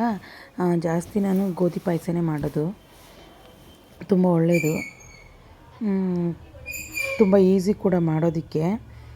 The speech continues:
ಆ, ಇಷ್ಟೇ, ಇನ್ನೇನಿಲ್ಲ, ಹಾಲು ಹಾಕ್ಕೊಂಡು ಚೆನ್ನಾಗಿ ತಿರುಗಿಸ್ಕೊಂಡು, ಹ್ಮ್, ತುಪ್ಪ ಹಾಕ್ಕೊಂಡಿದ್ದೀನಿ. ಇದು ದ್ರಾಕ್ಷಿ, ಗೋಡಂಬಿ ಮತ್ತು ಬಾದಾಮಿ ಎಲ್ಲ ಹಾಕ್ಕೊಳ್ಳೋಕ್ಕೆ ತುಪ್ಪದಲ್ಲಿ ಚೆನ್ನಾಗಿ ಕರ್ಕೋಬೇಕು.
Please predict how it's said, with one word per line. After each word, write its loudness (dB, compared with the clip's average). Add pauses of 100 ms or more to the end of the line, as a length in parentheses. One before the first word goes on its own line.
(340)
ಆ, 0
ಇಷ್ಟೇ, -2
ಇನ್ನೇನಿಲ್ಲ, 0
ಹಾಲು 0
ಹಾಕ್ಕೊಂಡು -2
ಚೆನ್ನಾಗಿ 0
ತಿರುಗಿಸ್ಕೊಂಡು, 2 (580)
ಹ್ಮ್, 2 (240)
ತುಪ್ಪ -2
ಹಾಕ್ಕೊಂಡಿದ್ದೀನಿ. -2 (300)
ಇದು 2
ದ್ರಾಕ್ಷಿ, 0
ಗೋಡಂಬಿ 2
ಮತ್ತು 0 (320)
ಬಾದಾಮಿ 4
ಎಲ್ಲ 2 (480)
ಹಾಕ್ಕೊಳ್ಳೋಕ್ಕೆ 0 (640)
ತುಪ್ಪದಲ್ಲಿ 6
ಚೆನ್ನಾಗಿ 0
ಕರ್ಕೋಬೇಕು. 2